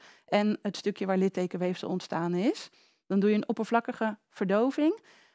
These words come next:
Eh, dat is voor mevrouw voldoende. Je doet het oppervlakkig omdat je niet het hoofdje van de baby wil raken. Ehm, dan pak je een schaar met een stompe punt en die zet je eigenlijk ertussen en dan knip je omhoog op het littekenweefsel,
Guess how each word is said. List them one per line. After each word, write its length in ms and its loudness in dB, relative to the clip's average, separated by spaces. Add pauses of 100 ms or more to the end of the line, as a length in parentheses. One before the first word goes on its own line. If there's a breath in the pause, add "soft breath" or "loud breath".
Eh, 320 2
dat 160 0
is 100 -4
voor 240 -4
mevrouw 440 0
voldoende. 480 0
Je 80 0
doet 140 0
het 120 -6
oppervlakkig 500 0
omdat 220 0
je 120 -8
niet 160 0
het 100 -2
hoofdje 240 -2
van 100 -2
de 60 0
baby 260 2
wil 160 2
raken. 380 0 (440 soft breath)
Ehm, 420 2 (100)
dan 180 2
pak 160 2
je 80 0
een 160 2
schaar 460 0 (220)
met 140 2
een 80 2
stompe 380 0
punt 460 2 (260 soft breath)
en 120 2
die 100 6
zet 220 2
je 60 -2
eigenlijk 380 -2
ertussen 520 2
en 80 0
dan 120 2
knip 300 0
je 220 0 (100)
omhoog 640 2 (1400 soft breath)
op 140 2
het 120 0
littekenweefsel, 1080 2